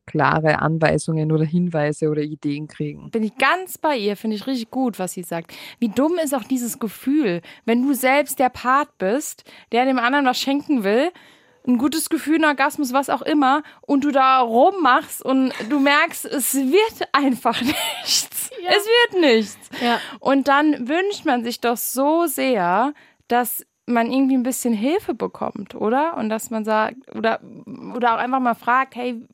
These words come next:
Speaker 2: gefällt dir das? Kann ich das besser machen?“ So
Speaker 3: Mhm.
Speaker 2: wäre natürlich auch
Speaker 3: Ja.
Speaker 2: ein Weg.
Speaker 3: Ja, voll.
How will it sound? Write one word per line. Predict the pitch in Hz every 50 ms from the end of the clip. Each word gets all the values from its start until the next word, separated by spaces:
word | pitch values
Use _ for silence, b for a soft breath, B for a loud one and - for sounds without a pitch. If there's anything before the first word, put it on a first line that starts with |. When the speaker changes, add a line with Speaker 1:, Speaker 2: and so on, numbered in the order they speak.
| - - -
Speaker 2:
gefällt | - 226 226 233 - 240 262 277 285 302
dir | 269
das? | 214 220 226 -
Kann | - 240 240
ich | 233 226
das | - 226 -
besser | - 254 269 - 269 233
machen?“ | 202 196 196 190 - 208
So | 202 226
Speaker 3:
Mhm. | 226 220 214 208 202 208 220 233
Speaker 2:
wäre | 190 202 226 254 269
natürlich | 269 262 240 254 240 - -
auch | - - - -
Speaker 3:
Ja. | 175 170 165
Speaker 2:
ein | 170
Weg. | - - - - - - _ _
Speaker 3:
Ja, | 196 190 190 190 185 185
voll. | 180 - 233 233 208